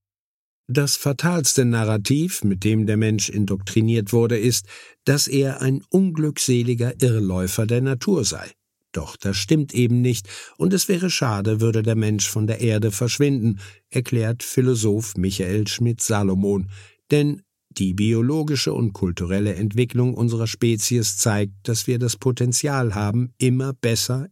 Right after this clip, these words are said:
immer humaner zu werden. Humaner in der Weise, dass wir uns zurückbesinnen auf unsere noch unvoreingenommene Sicht der Welt, bevor wir, unserer frühen Kindheit entwachsend, der kulturellen Indoktrinierung erlagen.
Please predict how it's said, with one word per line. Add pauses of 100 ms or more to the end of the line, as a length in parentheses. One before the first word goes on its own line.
immer
humaner
zu
werden. (920)
Humaner
in
der
Weise,
dass
wir
uns
zurückbesinnen
auf
unsere
noch
unvoreingenommene
Sicht
der
Welt,
bevor
wir, (320)
unserer
frühen
Kindheit
entwachsend, (380)
der
kulturellen
Indoktrinierung
erlagen.